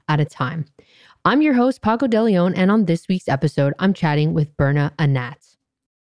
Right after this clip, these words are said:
My wife has taught me that sometimes when she talks to me about her problems, she isn't looking for solutions. Sometimes she just wants to talk. She wants to be heard. Lately, a lot of my conversations with people and money have been just like this.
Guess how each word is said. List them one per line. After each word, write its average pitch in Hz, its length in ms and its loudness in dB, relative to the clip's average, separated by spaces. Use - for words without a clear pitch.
My 185 180 0
wife 220 360 0
has 180 240 -2
taught 170 260 -2
me 165 220 2
that 151 200 -2
sometimes 165 720 0
when 165 140 0
she 170 120 -2
talks 180 300 -2
to - 80 0
me 185 140 2
about 160 220 0
her 160 80 -2
problems, 143 580 -2
she 202 260 -2
isn't 214 320 0
looking 170 360 0
for 139 320 -2
solutions. - 840 -4
Sometimes 202 400 0
she 208 140 -2
just 196 300 -4
wants 170 280 0
to - 140 -4
talk. 160 420 -2
She - 140 -6
wants 143 260 0
to - 100 -4
be 143 120 -2
heard. 131 440 -4
Lately, 190 500 0
a 175 80 -2
lot 160 180 2
of 196 60 0
my 202 140 0
conversations 160 720 0
with 160 180 -4
people 147 460 -2
and 165 200 2
money 156 320 0
have 160 280 -2
been 156 340 0
just 160 300 -2
like 165 240 -2
this. - 280 -12